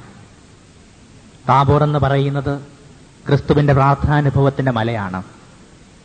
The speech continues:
ക്രിസ്തുവിന്റെ രൂപാന്തരീകരണത്തിന്റെ മലയാണ്. ഈ രൂപാന്തരീകരണം കണ്ടിട്ട്, ഈ പ്രാർത്ഥനയുടെ മാറ്റങ്ങൾ കണ്ടിട്ട്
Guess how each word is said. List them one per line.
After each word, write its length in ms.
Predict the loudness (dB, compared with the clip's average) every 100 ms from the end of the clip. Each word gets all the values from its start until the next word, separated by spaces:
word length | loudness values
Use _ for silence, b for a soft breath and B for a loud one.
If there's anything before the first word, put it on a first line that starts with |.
| -20 -2
ക്രിസ്തുവിന്റെ 420 | 0 0 0 2
രൂപാന്തരീകരണത്തിന്റെ 840 | 4 4 2 0 0 0 -2 -2 -2
മലയാണ്. 580 | -2 -2 -4 -4 -8 -10 -16 -20 -20 -20 -20 -20 -20 -20 -8 0
ഈ 120 | 4
രൂപാന്തരീകരണം 640 | 4 4 2 0 0 -2
കണ്ടിട്ട്, 520 | -4 -2 -4 -4 -8 -8 -20 -20 -20 -20 -20 -10 0
ഈ 140 | 0
പ്രാർത്ഥനയുടെ 920 | 2 0 0 0 0 2 2 2 0 -2 -16 -20 -10 -2
മാറ്റങ്ങൾ 440 | -2 -2 -2 -2
കണ്ടിട്ട് 540 | -4 -6 -8 -8 -8